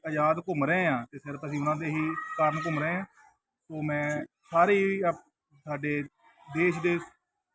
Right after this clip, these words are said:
Speaker 1: ਕੌਮੇ, ਸਾਡੇ ਦੇਸ਼ ਦੀ ਆਰਮੀ, ਸਾਡੇ ਦੇਸ਼ ਦੇ ਸਮੂਹ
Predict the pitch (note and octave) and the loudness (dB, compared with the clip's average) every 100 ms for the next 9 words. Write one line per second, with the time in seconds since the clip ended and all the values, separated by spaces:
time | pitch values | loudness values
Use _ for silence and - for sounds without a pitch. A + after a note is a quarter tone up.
0 | _ _ _ _ - D3+ D#3 D#3 D3+ C#3+ | _ _ _ _ -6 -2 -2 -2 -4 -2
1 | C#3 C3+ C#3 D3 D#3 D#3+ D#3+ C#3+ C3 B2+ | -2 0 2 2 2 -2 -4 -6 -6 -4
2 | C3+ B2 C3 B2+ - _ _ _ _ E3+ | -6 -6 -8 -10 -12 _ _ _ _ -4
3 | F#3+ G3 | -2 -2